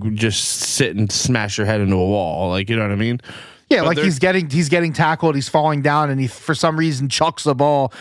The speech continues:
Speaker 2: to a guy
Speaker 1: Yeah.
Speaker 2: who's standing on the goal line. Like, what the fuck are you doing, man?
Speaker 1: So they're
Speaker 2: Yeah.
Speaker 1: similar in that, uh, retrospect. Uh, <sighs> uh, I don't know. I guess you get more out of Hurts 'cause he can run if he's healthy, and that's the biggest
Speaker 2: Well, yeah, but you
Speaker 1: thing.
Speaker 2: got that. You got the same thing out of Wentz, dude. Back in s-,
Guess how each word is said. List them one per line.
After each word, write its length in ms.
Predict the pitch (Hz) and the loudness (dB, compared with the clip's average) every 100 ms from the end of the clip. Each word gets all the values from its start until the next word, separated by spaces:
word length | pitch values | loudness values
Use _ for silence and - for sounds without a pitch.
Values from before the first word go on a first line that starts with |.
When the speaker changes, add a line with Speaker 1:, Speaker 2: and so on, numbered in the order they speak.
| - | -2
Speaker 2:
to 140 | - | 0
a 20 | 170 | 2
guy 200 | 156 160 | 2 2
Speaker 1:
Yeah. 40 | |
Speaker 2:
who's 120 | 156 | 0
standing 340 | - 175 165 151 | 2 2 2 2
on 80 | 139 | 2
the 80 | |
goal 240 | 127 139 139 | 2 0 0
line. 240 | 101 90 - | -2 -6 -4
Like, 160 | 151 | -2
what 100 | 208 | -2
the 60 | 202 | -4
fuck 240 | 190 185 | -2 -2
are 20 | 170 | -2
you 80 | |
doing, 240 | 147 160 95 | -2 0 0
man? 220 | 90 95 - | -2 -4 -4
Speaker 1:
So 80 | 175 | -2
they're 140 | 190 | 0
Speaker 2:
Yeah. 60 | 220 | -2
Speaker 1:
similar 480 | - - 180 156 135 | -2 -2 0 0 0
in 80 | 131 | 0
that, 180 | 127 | -2
uh, 760 | 120 110 87 104 127 131 131 127 | -2 -4 -6 -8 -4 -4 -2 -2
retrospect. 840 | 123 120 123 110 - 110 104 101 | -2 0 -2 -2 -2 -2 -2 -6
Uh, 40 | - | -10
<sighs> 400 | 170 165 - - | -12 -14 -16 -4
uh, 380 | 139 143 147 131 - - - | 0 2 2 0 -4 -10 -8
I 300 | 147 131 110 95 | -4 -2 -4 -8
don't 460 | 117 113 110 107 | -12 -6 -6 -6
know. 100 | 110 | -8
I 160 | 117 131 | -8 -6
guess 220 | 165 160 | -6 -6
you 40 | |
get 140 | 156 151 | -6 -2
more 220 | 139 143 | 0 0
out 80 | 135 | 0
of 80 | 127 | 0
Hurts 240 | 127 127 | -2 -2
'cause 140 | - 117 | -2 -2
he 80 | |
can 120 | 117 113 | 0 0
run 360 | 107 107 107 104 - _ _ | 0 0 -2 -4 -12 _ _
if 160 | - 131 | 0 2
he's 140 | 131 | 2
healthy, 460 | 147 180 208 - 92 | 0 0 -2 -2 -2
and 120 | 101 | 0
that's 200 | 120 120 | -2 -4
the 60 | 131 | -4
biggest 160 | 131 | 0
Speaker 2:
Well, 100 | 226 | 2
yeah, 120 | 226 240 | 2 2
but 80 | 196 | 0
you 20 | |
Speaker 1:
thing. 80 | 202 | 2
Speaker 2:
got 180 | 240 220 | 2 2
that. 220 | 214 196 _ - - _ | 0 -2 _ -20 -20 _
You 120 | 151 | 0
got 240 | 175 185 185 | 2 2 0
the 100 | 151 | -4
same 320 | - 196 220 | -2 0 0
thing 240 | 202 214 | 0 0
out 140 | 190 170 | 2 0
of 100 | 151 | 2
Wentz, 300 | 180 170 117 | 0 0 -2
dude. 260 | 135 135 | 0 2
Back 260 | 127 147 170 | 2 0 0
in 80 | 180 | -2
s-, 200 | 165 - | -4 -8